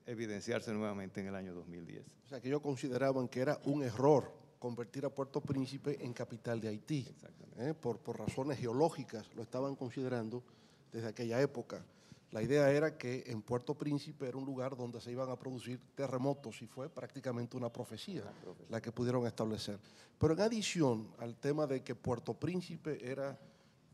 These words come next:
Speaker 2: eh, susceptible de generarse terremotos allí, hicieron otras observaciones sobre el medio ambiente, ¿verdad? Hicieron otras descripciones acerca de cómo se presentaba la situación en, en,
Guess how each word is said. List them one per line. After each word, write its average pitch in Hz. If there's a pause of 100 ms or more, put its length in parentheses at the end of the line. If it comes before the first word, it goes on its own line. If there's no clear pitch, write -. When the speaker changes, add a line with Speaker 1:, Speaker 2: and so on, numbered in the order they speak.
Speaker 2:
eh, 113
susceptible 127 (440)
de 113
generarse 117
terremotos 120
allí, 117 (380)
hicieron 190
otras 185
observaciones 156
sobre 131
el 123
medio 123
ambiente, 117 (380)
¿verdad? 151
Hicieron 160
otras 156 (260)
descripciones 139 (440)
acerca 156
de 127
cómo 143
se 147
presentaba 123 (360)
la 117
situación 135
en, 120
en, 117